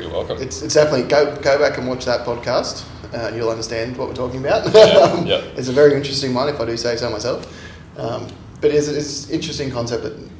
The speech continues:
Speaker 2: not a lot of people recognise or
Speaker 1: Right.
Speaker 2: think about when it
Speaker 1: Yeah.
Speaker 2: comes to training. They think it's, everything is, is happening in the gym when it's, it's, everything comes into play.
Speaker 1: Everything,
Speaker 2: Like, it's
Speaker 1: yeah.
Speaker 2: not just one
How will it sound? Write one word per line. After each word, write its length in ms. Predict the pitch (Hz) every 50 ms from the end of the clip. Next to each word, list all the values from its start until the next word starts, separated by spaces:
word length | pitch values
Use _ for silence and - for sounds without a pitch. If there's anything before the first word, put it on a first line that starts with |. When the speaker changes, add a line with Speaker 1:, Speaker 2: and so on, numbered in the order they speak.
| -
Speaker 2:
not 180 | - 131 131 123
a 20 |
lot 160 | 117 117 113
of 60 | 110 117
people 180 | 113 110 110
recognise 540 | 107 113 110 110 104 - 87 98 98 - - - - - - - -
or 100 | 104 104
Speaker 1:
Right. 200 | - - - - - - - - - - - -
Speaker 2:
think 300 | - - 143 131 117 -
about 320 | - 110 98 87 82 - - - - -
when 120 | - 123 -
it 20 | -
Speaker 1:
Yeah. 60 | -
Speaker 2:
comes 220 | 104 - - -
to 60 | -
training. 320 | - - 110 104 95 92 85
They 120 | 101 98
think 280 | 101 110 110 110 - - - - - - - - - - - - - - - - - - -
it's, 320 | - - - - - -
everything 320 | - 139 127 127 120 110 110
is, 300 | 110 110 - - - -
is 160 | 101 113 110
happening 320 | - 123 104 - 117 113 113
in 60 | 110
the 80 | 104 104
gym 300 | 104 120 120 117 95 95
when 100 | 95 98
it's, 160 | 98 - - -
it's, 420 | - - - - - - - - - - - -
everything 420 | 139 147 139 127 120 - 113 110
comes 220 | 110 110 104 104 104
into 140 | 101 104 92
play. 280 | - 110 82 - - 82 85
Speaker 1:
Everything, 480 | 90 90 87 82 - - 80 80 78 -
Speaker 2:
Like, 160 | 113 - -
it's 180 | - - - -
Speaker 1:
yeah. 60 | 139
Speaker 2:
not 80 | 123 -
just 200 | 127 110 - 117
one 380 | 117 110 110 110 107 104 107